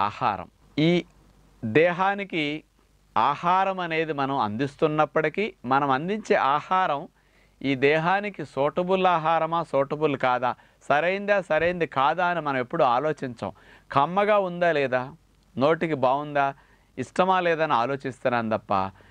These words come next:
ఈ బాడీ నిర్మాణానికి అనుకూలమైన ఆహారం ఎప్పుడు ఆలోచించం. అంచేత ఈ దేహానికి సరైన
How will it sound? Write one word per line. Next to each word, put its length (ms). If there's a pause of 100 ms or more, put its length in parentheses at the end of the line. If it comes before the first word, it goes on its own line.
(500)
ఈ 20 (640)
బాడీ 260 (120)
నిర్మాణానికి 760
అనుకూలమైన 640
ఆహారం 300
ఎప్పుడు 360
ఆలోచించం. 540 (760)
అంచేత 340 (1600)
ఈ 40 (240)
దేహానికి 640 (600)
సరైన 400